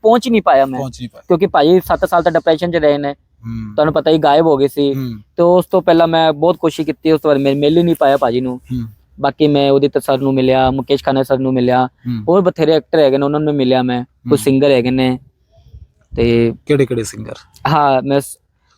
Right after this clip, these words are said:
Speaker 1: ਅਹ, ਸੁਖਵਿੰਦਰ ਭਾਜੀ ਨੂੰ ਮਿਲਿਆ ਮੈਂ।
Speaker 2: ਠੀਕ
Speaker 1: ਇਹਦੇ
Speaker 2: ਹੈ।
Speaker 1: ਲਾਈਵ ਬਹੁਤ ਵਧੀਆ ਲੱਗਿਆ, ਬਹੁਤ ਉਹਨਾਂ ਨੇਚਰ ਬਹੁਤ ਵਧੀਆ ਹੈਗਾ।
Speaker 2: ਹੂੰ।
Speaker 1: ਔਰ ਜਿਹੜੇ ਸਭ ਜਾਣਦੇ ਨੇ ਦਲਜੀਤ ਦੋਸਾਂਝ ਭਾਜੀ,
Speaker 2: ਅੱਛਾ।
Speaker 1: ਉਹਨਾਂ ਨਾਲ ਤਾਂ ਮੈਂ ਬਹੁਤ ਵਾਰੀ ਮਿਲਿਆ। ਉਹ ਤਾਂ
Speaker 2: ਅੱਛਾ।
Speaker 1: ਮੇਰੇ ਯਾਰਾਂ ਦੇ ਯਾਰ ਨੇ।
Speaker 2: ਅੱਛਾ।
Speaker 1: ਤੇ ਅੱਜ ਵੀ ਮੈਨੂੰ ਵੇਖ ਲੈਣ ਨਾ
Speaker 2: ਹੂੰ।
Speaker 1: ਤਾਂ ਮੈਂ ਪੱਕਾ ਗਾਰੰਟੀ ਦਿੰਦਾ ਉਹ ਸ਼ਾਇਦ ਮੈਨੂੰ ਨਹੀਂ ਭੁੱਲ ਸਕਦੇ।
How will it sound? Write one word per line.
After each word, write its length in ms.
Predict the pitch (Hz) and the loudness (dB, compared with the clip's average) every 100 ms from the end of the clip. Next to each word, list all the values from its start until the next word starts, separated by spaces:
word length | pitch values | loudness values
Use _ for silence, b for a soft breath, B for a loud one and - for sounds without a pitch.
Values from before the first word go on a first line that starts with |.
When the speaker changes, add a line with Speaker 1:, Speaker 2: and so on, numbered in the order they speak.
| _ | _
Speaker 1:
ਅਹ, 240 | 127 127 127 | 2 2 2
ਸੁਖਵਿੰਦਰ 440 | 160 165 165 170 | -2 0 0 2
ਭਾਜੀ 220 | 139 135 | 0 0
ਨੂੰ 100 | 143 | -2
ਮਿਲਿਆ 240 | 139 - 123 | -2 -2 0
ਮੈਂ। 180 | 120 127 _ | -4 -8 _
Speaker 2:
ਠੀਕ 140 | 127 | -6
Speaker 1:
ਇਹਦੇ 120 | 123 131 | -4 0
Speaker 2:
ਹੈ। 40 | |
Speaker 1:
ਲਾਈਵ 180 | 123 123 | 0 0
ਬਹੁਤ 320 | 135 135 143 | 0 0 -2
ਵਧੀਆ 300 | 143 135 143 | -2 0 2
ਲੱਗਿਆ, 220 | 135 139 | 0 0
ਬਹੁਤ 260 | 143 180 185 | 0 0 0
ਉਹਨਾਂ 120 | 160 | -2
ਨੇਚਰ 200 | 147 170 | -2 -2
ਬਹੁਤ 180 | 156 151 | -2 -2
ਵਧੀਆ 200 | 135 135 | -2 -2
ਹੈਗਾ। 180 | 127 127 | -2 -4
Speaker 2:
ਹੂੰ। 380 | - 127 120 113 | -8 -14 -14 -2
Speaker 1:
ਔਰ 120 | 139 | -2
ਜਿਹੜੇ 380 | 143 151 160 156 - | 0 2 2 0 -2
ਸਭ 240 | - 160 | -4 0
ਜਾਣਦੇ 300 | 147 135 131 | 0 0 -2
ਨੇ 80 | 135 | -2
ਦਲਜੀਤ 380 | 127 147 143 147 | -2 0 -2 -2
ਦੋਸਾਂਝ 400 | 135 - 120 120 | -2 -2 -4 -4
ਭਾਜੀ, 260 | 113 110 110 - | -6 -6 -8 -10
Speaker 2:
ਅੱਛਾ। 300 | 131 - 120 - _ | -10 -6 -6 -10 _
Speaker 1:
ਉਹਨਾਂ 140 | 165 165 | 0 2
ਨਾਲ 140 | 151 | 2
ਤਾਂ 100 | 143 | 0
ਮੈਂ 80 | 139 | -4
ਬਹੁਤ 260 | 135 143 139 | -2 -2 -2
ਵਾਰੀ 160 | 120 | -2
ਮਿਲਿਆ। 240 | 113 110 107 - - | -6 -10 -14 -12 -6
ਉਹ 60 | |
ਤਾਂ 40 | 160 | -4
Speaker 2:
ਅੱਛਾ। 120 | 160 | -2
Speaker 1:
ਮੇਰੇ 220 | 156 147 | 0 2
ਯਾਰਾਂ 240 | 139 135 | 4 2
ਦੇ 100 | 139 | 0
ਯਾਰ 260 | 135 120 117 | 0 0 0
ਨੇ। 140 | 113 - - | -6 -16 -20
Speaker 2:
ਅੱਛਾ। 220 | - - 110 - | -20 -20 -20 -4
Speaker 1:
ਤੇ 100 | 156 | 0
ਅੱਜ 120 | 160 | 2
ਵੀ 80 | 175 | 2
ਮੈਨੂੰ 200 | 180 175 | 2 2
ਵੇਖ 220 | 156 160 | 2 0
ਲੈਣ 160 | 175 151 | 0 0
ਨਾ 220 | 139 151 | 2 0
Speaker 2:
ਹੂੰ। 280 | - 135 120 107 | 0 -8 -6 -2
Speaker 1:
ਤਾਂ 80 | |
ਮੈਂ 160 | 160 160 | 0 0
ਪੱਕਾ 320 | 180 - 208 | -4 -2 2
ਗਾਰੰਟੀ 260 | 190 180 170 | 2 2 0
ਦਿੰਦਾ 300 | 143 139 143 | -2 0 0
ਉਹ 140 | 165 | 0
ਸ਼ਾਇਦ 220 | - 151 | 0 0
ਮੈਨੂੰ 200 | 160 156 | 0 -2
ਨਹੀਂ 100 | 170 | -2
ਭੁੱਲ 180 | 190 135 | 0 -2
ਸਕਦੇ। 300 | - 110 98 | -4 -12 -16